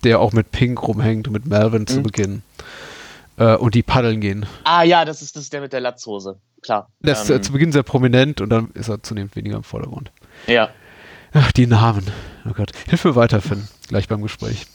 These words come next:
Speaker 1: mit den Namen. Weil
Speaker 2: Ja.
Speaker 1: ich, ich
Speaker 2: Ich hab,
Speaker 1: verliere
Speaker 2: ich hab
Speaker 1: immer.
Speaker 2: den, ich hab den Wikipedia-Artikel nebenbei offen, wo die, <laughs> wo die Namen sind.
Speaker 1: Ich, ähm, ich, ich moderiere das einfach mal an, so locker flockig weg.
Speaker 2: Jo.
Speaker 1: Locker flockig geht heute, heute eigentlich gar nichts, weil, also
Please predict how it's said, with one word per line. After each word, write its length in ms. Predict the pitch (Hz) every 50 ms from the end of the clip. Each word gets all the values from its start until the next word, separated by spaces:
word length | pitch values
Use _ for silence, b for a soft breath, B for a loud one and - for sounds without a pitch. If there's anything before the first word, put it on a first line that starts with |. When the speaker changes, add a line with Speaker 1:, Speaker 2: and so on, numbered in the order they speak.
| _ _ _ _ -
Speaker 1:
mit 140 | 123 117
den 100 | 113 110
Namen. 260 | 110 117 110 107 107 - - _
Weil 140 | - 117 110
Speaker 2:
Ja. 120 | 110 110 -
Speaker 1:
ich, 300 | 92 92 127 123 - 147
ich 0 |
Speaker 2:
Ich 120 | 175 143
hab, 60 | 131 -
Speaker 1:
verliere 240 | 139 139 135 131
Speaker 2:
ich 100 | 127 107
hab 140 | 156 147 -
Speaker 1:
immer. 140 | 160 151 147 143
Speaker 2:
den, 20 | -
ich 160 | - 147 - -
hab 80 | 156 -
den 160 | 165 151 127
Wikipedia-Artikel 720 | 135 135 139 - - 147 139 127 120 - - 135 - 127 120
nebenbei 340 | 117 113 107 110 107 107
offen, 280 | - - - - 117 117 - - -
wo 80 | - -
die, 180 | 110 107 104 - -
<laughs> 360 | 120 - 240 - - - -
wo 80 | - 156
die 140 | 139 117 110
Namen 300 | 113 104 95 107 117 120
sind. 340 | 110 110 110 113 110 - - _ _ _ _ B 123 B B B B B B B B 190 180 B -
Speaker 1:
Ich, 220 | - 139 117 - -
ähm, 580 | 131 131 131 131 127 127 127 127 131 131 - -
ich, 180 | - - 175 -
ich 120 | 214 202
moderiere 260 | - 233 196 170 160 143
das 160 | 135 - -
einfach 160 | - 110 107
mal 100 | 117 -
an, 100 | 101 104
so 80 | 104 107
locker 200 | 110 127 - 135
flockig 360 | - - 127 113 113 - -
weg. 260 | 117 110 - - - -
Speaker 2:
Jo. 280 | - 127 120 117 - - _ B B B _
Speaker 1:
Locker 280 | - 123 160 - 247 190
flockig 300 | - 160 180 - - -
geht 120 | - -
heute, 200 | - 147 139 - -
heute 140 | 131 123 127
eigentlich 220 | 104 127 - -
gar 240 | - 131 113 131 175
nichts, 480 | 175 139 160 165 - - - - - 135
weil, 500 | 123 123 123 123 123 123 123 120 120 117 -
also 180 | - 127 127